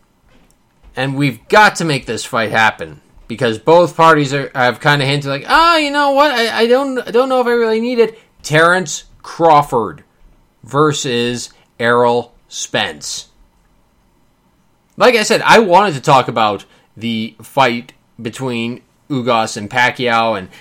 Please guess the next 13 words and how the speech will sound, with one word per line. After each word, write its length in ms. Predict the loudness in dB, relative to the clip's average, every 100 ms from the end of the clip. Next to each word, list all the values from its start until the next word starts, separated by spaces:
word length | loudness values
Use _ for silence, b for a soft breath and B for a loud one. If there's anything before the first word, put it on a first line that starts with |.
| B
Pacquiao's 640 | 2 2 2 -2 -2 -4 -8
retirement 540 | -8 0 0 0 -4
immediately 460 | -8 -10 -8 -6 -2
afterwards, 560 | 0 -2 -8 -10 -10
because 320 | -10 -8 -8 -10 _ -2
I 120 | 0
was 120 | 0
a 60 | -2
bit 140 | -8
surprised. 460 | -10 -2 4 4 2
I 180 | 0 0
thought 300 | 2 0 0
that 320 | -2 -4 -6